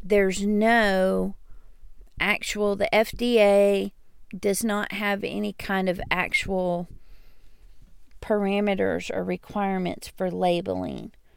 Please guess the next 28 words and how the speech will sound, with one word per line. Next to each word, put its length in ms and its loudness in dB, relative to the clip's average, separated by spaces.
when 160 2
it 140 -2
comes 360 0
to 100 0
cleaning 600 0
supplies 760 -4
because 320 -4
it's 180 -8
not 400 -2
a 60 -6
food 480 -2
product 640 -8
and 140 0
it's 200 -4
not 220 0
a 60 2
drug. 420 0
So 600 4
it's 260 -2
something 720 2
that 280 0
kind 300 0
of 100 -2
tends 320 0
to 100 -4
be 160 4
a 60 4
free-for-all. 640 0